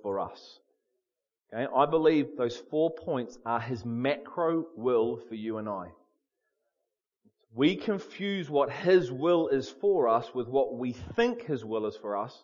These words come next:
because our thinking and our desires have not been renewed by the Spirit of God, so we are unable to see through his eyes. Romans eight, five to six.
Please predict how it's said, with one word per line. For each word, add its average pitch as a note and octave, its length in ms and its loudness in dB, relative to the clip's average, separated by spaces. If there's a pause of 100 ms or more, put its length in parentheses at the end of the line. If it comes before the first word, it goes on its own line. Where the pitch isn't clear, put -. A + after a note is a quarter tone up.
(480)
because A#2+ 340 -4
our A#2 160 -2 (140)
thinking F#3+ 580 -6
and B2 160 -8
our B2+ 200 -2
desires A#2+ 680 -2
have G#2+ 160 -8
not A#2 240 -4
been C3 180 -4
renewed B2+ 420 -2
by D3 160 -2
the A#2+ 100 -4
Spirit D#3 420 -2
of A2 100 -4
God, F#2+ 240 -4 (640)
so - 240 -4
we B2+ 220 2
are B2 260 6
unable D#3 440 0
to C3 120 -10
see C#3 440 -4
through C3 320 -6
his A2 500 -4 (260)
eyes. - 600 -8 (1000)
Romans B2+ 600 2
eight, A2+ 180 -2 (220)
five G#2+ 340 -2
to A2 80 -14
six. - 680 -12